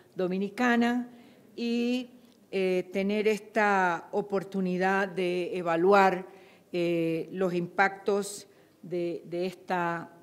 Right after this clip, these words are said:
eh, de la situación en la que pueden estar fac-, eh, los grupos,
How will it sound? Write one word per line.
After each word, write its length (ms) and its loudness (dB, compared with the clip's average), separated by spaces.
eh, 480 -8
de 260 -8
la 100 0
situación 840 -2
en 120 -8
la 160 -4
que 320 -6
pueden 320 -2
estar 420 -2
fac-, 400 -8
eh, 160 -2
los 300 -4
grupos, 640 0